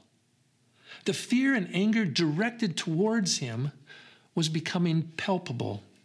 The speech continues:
But Nick, Nick is a curious guy. He begins, I think, to think to himself, "There's something about this Jesus that I need to understand.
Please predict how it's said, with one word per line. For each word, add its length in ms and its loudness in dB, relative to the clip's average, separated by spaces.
But 200 2
Nick, 500 4
Nick 260 2
is 140 0
a 40 -4
curious 600 2
guy. 400 -6
He 80 2
begins, 460 2
I 80 0
think, 300 0
to 80 -2
think 440 -4
to 100 2
himself, 500 0
"There's 200 2
something 580 0
about 340 -2
this 200 0
Jesus 520 0
that 140 -2
I 100 4
need 200 4
to 80 0
understand. 920 0